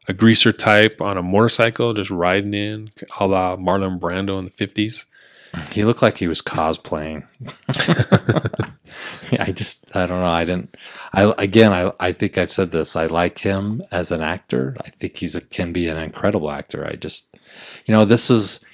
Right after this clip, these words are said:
Speaker 2: he was the hot thing during
Speaker 1: Yeah.
Speaker 2: this
Speaker 1: Yeah, it
Speaker 2: time,
Speaker 1: was
Speaker 2: and I think
Speaker 1: Transformers, Holes.
Speaker 2: And I think they ended up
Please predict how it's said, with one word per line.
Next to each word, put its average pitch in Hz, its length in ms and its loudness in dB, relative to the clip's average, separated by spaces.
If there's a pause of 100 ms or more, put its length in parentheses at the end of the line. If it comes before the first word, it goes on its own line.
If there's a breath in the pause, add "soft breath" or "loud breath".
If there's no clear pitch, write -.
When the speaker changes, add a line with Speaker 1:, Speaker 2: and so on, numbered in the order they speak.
Speaker 2:
he 120 160 6
was 131 220 10
the 107 120 8
hot - 460 4
thing 120 360 4
during 90 280 2
Speaker 1:
Yeah. 90 60 -2
Speaker 2:
this 85 240 -6
Speaker 1:
Yeah, - 80 -6
it 92 140 2
Speaker 2:
time, 117 180 2
Speaker 1:
was - 160 -4
Speaker 2:
and 95 120 0
I - 20 2
think 95 100 0 (100)
Speaker 1:
Transformers, 110 640 0
Holes. 101 720 0 (200)
Speaker 2:
And 95 380 0
I 95 120 0
think 101 340 -4
they 101 180 0
ended 101 260 0
up 101 180 -2